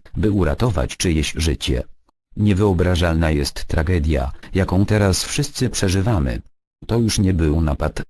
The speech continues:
a morderstwo, napisała kuzynka zmarłego i kolejny raz zaapelowała o pomoc w ustaleniu sprawcy ataku. Nieznana osoba zaatakowała dwadzieścia siedemlatka w nocy z soboty na niedzielę w okolicach tak zwane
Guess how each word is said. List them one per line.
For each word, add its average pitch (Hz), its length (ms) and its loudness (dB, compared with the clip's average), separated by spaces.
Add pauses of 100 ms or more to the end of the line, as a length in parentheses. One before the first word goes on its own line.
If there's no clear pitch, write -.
a 92 120 -2
morderstwo, 85 600 0 (240)
napisała 90 600 0
kuzynka 80 580 0
zmarłego 80 720 0
i 87 120 0
kolejny 85 420 2
raz 87 200 2
zaapelowała 82 800 0
o 67 120 0
pomoc 113 420 0
w 90 140 -2
ustaleniu 117 580 2
sprawcy 82 520 0
ataku. 71 480 -2 (1000)
Nieznana 92 600 2
osoba 101 420 2
zaatakowała 95 840 0
dwadzieścia 85 520 0
siedemlatka 78 760 2
w 76 80 0
nocy 110 360 0
z - 60 -6
soboty 90 500 0
na 85 120 2
niedzielę 95 460 2
w 92 60 2
okolicach 85 560 0
tak 104 220 0
zwane 65 500 -2